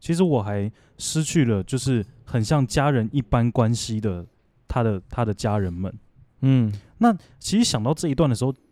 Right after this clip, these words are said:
Speaker 1: 我好像觉得，诶，怎么好像更难过？
Speaker 2: 会吼，
Speaker 1: 嗯。
Speaker 2: 他这个比你跟前女友分手还难过，对不对？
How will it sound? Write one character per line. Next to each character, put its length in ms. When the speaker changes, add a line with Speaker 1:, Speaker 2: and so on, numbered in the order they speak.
Speaker 1:
我 180
好 180
像 160
觉 100
得， 180
诶， 120
怎 160
么 80
好 140
像 240
更 180
难 220
过？ 280
Speaker 2:
会 320
吼， 240
Speaker 1:
嗯。 140
Speaker 2:
他 120
这 100
个 80
比 240
你 360
跟 300
前 200
女 80
友 160
分 320
手 200
还 140
难 240
过， 160
对 60
不 60
对？ 200